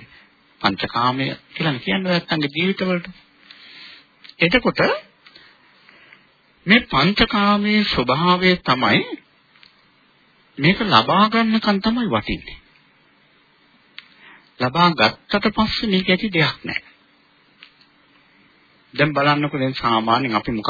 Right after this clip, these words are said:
හරි අධ්‍යාපනයේ ඉඳලම හිතමු මම මේ ඉගෙන ගන්න එපා කියනවා එහෙම නෙවෙයි. මං කියන්නේ මේක ඇත්ත.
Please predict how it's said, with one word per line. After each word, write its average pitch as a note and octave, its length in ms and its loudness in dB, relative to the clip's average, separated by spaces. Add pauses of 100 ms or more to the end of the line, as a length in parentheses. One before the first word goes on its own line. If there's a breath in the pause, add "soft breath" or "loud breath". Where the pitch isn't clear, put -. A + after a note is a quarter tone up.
(140)
හරි A2+ 240 -2 (140)
අධ්‍යාපනයේ C3+ 640 -2
ඉඳලම D3+ 300 -2
හිතමු D3+ 340 -4
මම G#2 260 -8
මේ G#2+ 140 -4
ඉගෙන G#2 200 -4
ගන්න A#2+ 260 -4
එපා A#2+ 260 0
කියනවා B2 280 -6
එහෙම B2 180 -4
නෙවෙයි. F#3 360 -2 (1300 loud breath)
මං G#2 140 -2
කියන්නේ A2+ 280 -2
මේක C#3+ 200 0 (160)
ඇත්ත. - 340 0